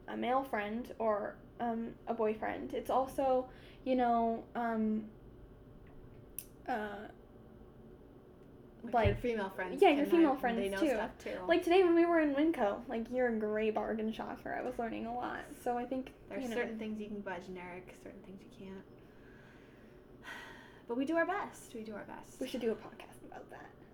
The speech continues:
Speaker 2: We should. Oh.
Speaker 1: I'm so bougie. Oh my
Speaker 2: I
Speaker 1: gosh.
Speaker 2: Yeah, Haley's a little fancier than I am, so it's fine.
Speaker 1: <laughs>
Speaker 2: It's fine.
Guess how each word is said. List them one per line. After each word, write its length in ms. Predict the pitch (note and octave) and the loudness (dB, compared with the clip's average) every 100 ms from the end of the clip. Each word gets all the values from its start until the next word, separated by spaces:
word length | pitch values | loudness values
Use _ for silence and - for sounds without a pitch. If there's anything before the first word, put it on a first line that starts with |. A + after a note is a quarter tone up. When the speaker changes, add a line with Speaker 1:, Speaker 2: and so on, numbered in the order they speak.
| - | -12
Speaker 2:
We 440 | G#3+ G#3+ A3 A3 | -8 -6 -6 -6
should. 460 | - G#3+ G#3+ F#3 - - - - | -8 -8 -8 -8 -10 -16 -20 -14
Oh. 380 | A3 G#3+ G#3 G3+ G3+ - - - - - - - - - | -8 -6 -6 -8 -12 -20 -20 -18 -18 -18 -18 -20 -14 0
Speaker 1:
I'm 160 | D4 G#4 | 4 8
so 340 | D#5 D#5+ F#4+ | 12 12 12
bougie. 640 | C#4 C4 F4 F4+ D#4 B3+ A#3 | 2 12 12 12 2 2 4
Oh 140 | F4 C#5 | 4 4
my 160 | F5 D4+ | 4 4
Speaker 2:
I 20 | |
Speaker 1:
gosh. 800 | D4 C#4+ G#4+ F#4+ D4 C#4+ E4 - | 6 6 6 6 4 4 2 2
Speaker 2:
Yeah, 160 | A3+ A#3 | 4 4
Haley's 280 | B3+ B3+ A#3+ | 4 0 -2
a 40 | |
little 160 | A3+ G3 | -6 -6
fancier 400 | G3 G3 - - | -8 -8 -10 -12
than 100 | - | -12
I 100 | D#2+ C#2+ | -16 -16
am, 140 | - A3 | -16 -16
so 80 | - - C2 - - | -14 -14 -16 -18 -18
it's 100 | - | -16
fine. 280 | - - G#3+ - - | -16 -14 -14 -14 -4
Speaker 1:
<laughs> 0 | E4 - G#4 F#4 - F4+ - - - - - | 8 12 12 10 4 2 -2 -20 -20 -20 -20
Speaker 2:
It's 80 | - | -20
fine. 120 | - | -20